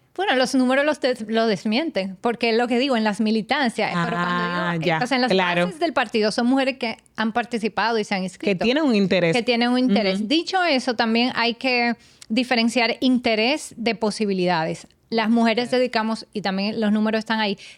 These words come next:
Speaker 1: tres veces más tiempo que los hombres a tareas domésticas y de cuidados que normalmente no son remuneradas, pero que siguen cayendo culturalmente como
Speaker 2: Sobre
Speaker 1: una
Speaker 2: nosotras.
Speaker 1: responsabilidad de mujeres. Eso es tres veces menos tiempo para poder asistir a reuniones de partido,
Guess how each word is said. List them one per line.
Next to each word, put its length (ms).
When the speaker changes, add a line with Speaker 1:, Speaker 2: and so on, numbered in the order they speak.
Speaker 1:
tres 380
veces 360
más 280
tiempo 340
que 80
los 240
hombres 480
a 140
tareas 360
domésticas 640
y 40
de 120
cuidados 420
que 100
normalmente 520
no 100
son 180
remuneradas, 640
pero 200
que 100
siguen 340
cayendo 460
culturalmente 840
como 260
Speaker 2:
Sobre 220
Speaker 1:
una 120
Speaker 2:
nosotras. 140
Speaker 1:
responsabilidad 600
de 60
mujeres. 380
Eso 260
es 160
tres 220
veces 320
menos 300
tiempo 400
para 200
poder 220
asistir 420
a 80
reuniones 360
de 100
partido, 640